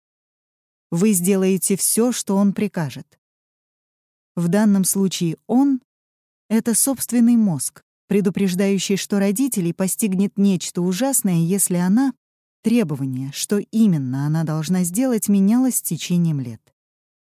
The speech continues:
Неизменной оставалась убежденность, что об этом никому нельзя рассказывать. Ты молчишь о том, что видишь у себя в голове, потому что если проговоришься,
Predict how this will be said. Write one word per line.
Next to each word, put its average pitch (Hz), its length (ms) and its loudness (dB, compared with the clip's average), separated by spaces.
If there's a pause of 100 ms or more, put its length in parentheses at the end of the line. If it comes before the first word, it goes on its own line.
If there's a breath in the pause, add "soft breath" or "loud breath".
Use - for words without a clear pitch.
(360)
Неизменной 233 640 4
оставалась 220 520 0
убежденность, 202 840 0 (140)
что - 280 -4
об 170 160 -2
этом 156 400 -4 (360)
никому 190 520 2
нельзя 196 340 2
рассказывать. - 680 -8 (800)
Ты 208 120 2
молчишь 214 600 0
о 143 80 -6
том, 240 240 0
что - 200 -6
видишь 190 400 -2
у 185 40 -2
себя 175 280 -2
в 147 80 -8
голове, 160 400 -2
потому 180 380 -2
что - 160 -10
если 165 440 -2
проговоришься, 147 960 -6